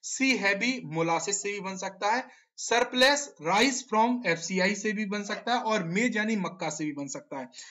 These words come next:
तो ground nut की बात अगर करें तो ये इस category में नहीं आता, ये इस category में नहीं आता। ठीक है, समझ में आई बात? Answer समझ में आया? नहीं आता है। ठीक है, Understand? तो आगे बढ़ते हैं। ठीक,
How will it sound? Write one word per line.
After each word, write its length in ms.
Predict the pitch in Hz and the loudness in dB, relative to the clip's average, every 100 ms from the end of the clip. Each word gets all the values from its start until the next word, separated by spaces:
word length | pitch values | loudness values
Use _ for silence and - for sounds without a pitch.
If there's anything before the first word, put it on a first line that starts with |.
| _ | _
तो 100 | 247 | -2
ground 480 | 185 175 208 262 277 | 0 2 6 6 6
nut 240 | 233 247 247 | 4 2 0
की 240 | - 247 | 0 2
बात 300 | 190 208 214 | 4 2 -2
अगर 160 | 208 196 | -4 -4
करें 280 | 196 214 233 | -2 -4 -4
तो 120 | 214 156 - _ | -6 -8 -16 _
ये 220 | 156 190 247 | -6 0 0
इस 220 | 240 240 | 0 -2
category 480 | 196 175 175 170 185 | -2 -2 -2 -4 -2
में 140 | 202 | -4
नहीं 300 | 151 131 127 | -6 -10 -12
आता, 300 | 110 - - _ _ - | -12 -16 -20 _ _ -8
ये 180 | 175 214 | 0 0
इस 120 | 214 | 0
category 480 | 185 165 165 156 160 | -2 -4 -4 -4 -2
में 280 | 196 330 - _ - | -2 -4 -8 _ -10
नहीं 380 | 160 165 151 143 | -4 -2 -2 -4
आता। 260 | 120 117 120 | -6 -8 -12
ठीक 260 | - 185 | -8 -2
है, 220 | 262 254 - | -2 -2 -10
समझ 200 | 180 190 | -4 -2
में 120 | 202 202 | 0 -2
आई 60 | |
बात? 280 | 202 254 - _ - | -2 -4 -6 _ -4
Answer 240 | 175 185 196 | -2 -2 -2
समझ 220 | 202 196 | -2 -2
में 120 | 202 | -2
आया? 80 | 214 | -4
नहीं 360 | 170 160 214 247 | -4 -2 -2 -2
आता 260 | 143 - 127 | -6 -8 -12
है। 200 | 117 - - | -14 -20 -10
ठीक 160 | 214 | -2
है, 100 | 262 - - - _ _ | 0 -2 -10 -20 _ _
Understand? 440 | 170 190 190 226 247 - _ - | -2 -2 0 -2 -4 -8 _ -2
तो 80 | 202 | -2
आगे 360 | 180 180 214 | 0 -2 -2
बढ़ते 280 | 196 202 - | -4 -4 -4
हैं। 100 | 262 - _ _ - | -6 -8 _ _ -10
ठीक, 120 | 294 | -8